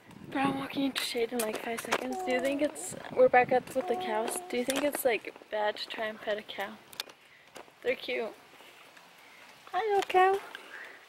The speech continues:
you think I could pet it? Or would it go crazy?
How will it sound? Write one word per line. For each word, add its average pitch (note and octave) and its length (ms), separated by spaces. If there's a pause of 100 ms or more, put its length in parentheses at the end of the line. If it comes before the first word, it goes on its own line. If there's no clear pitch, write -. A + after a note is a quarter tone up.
(720)
you C4+ 60
think D4+ 180
I D4 60
could - 200
pet B3 260
it? D4 180 (1700)
Or B3 120
would A#3 120
it A#3 120
go A#3 140
crazy? A#3 600